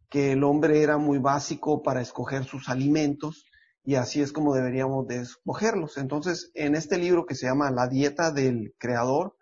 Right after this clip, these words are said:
escrito por el doctor Jordan S. Rubin, es un libro, no puedo llamarle un libro de bolsillo, es un libro más o menos gruesecito,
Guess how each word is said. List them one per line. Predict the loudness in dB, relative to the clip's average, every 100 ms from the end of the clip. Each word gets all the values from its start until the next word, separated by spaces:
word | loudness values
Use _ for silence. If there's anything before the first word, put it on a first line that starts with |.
| _ _ _
escrito | -6 -4 -2 -2 0
por | 2 2
el | 2 0
doctor | -4 -4 0 0 0 -8 _ _ _ -2
Jordan | 2 4 6 4 2
S. | -2 -2 -2 -2
Rubin, | 0 2 2 -2 -6 _ _ _ -2
es | 0 2
un | 2 0
libro, | 2 2 6 6 4 0 -14 -2
no | 4 6 6 4 2
puedo | 2 4
llamarle | 4 4 4 2 2
un | 4
libro | 4 6 4
de | 6
bolsillo, | 4 2 -2 -2 -2 -4
es | -4 2
un |
libro | 4 4 4
más | 4 2 4 2 0 0
o | 2
menos | 2 0 0
gruesecito, | -2 -4 -8 -10 -8 -10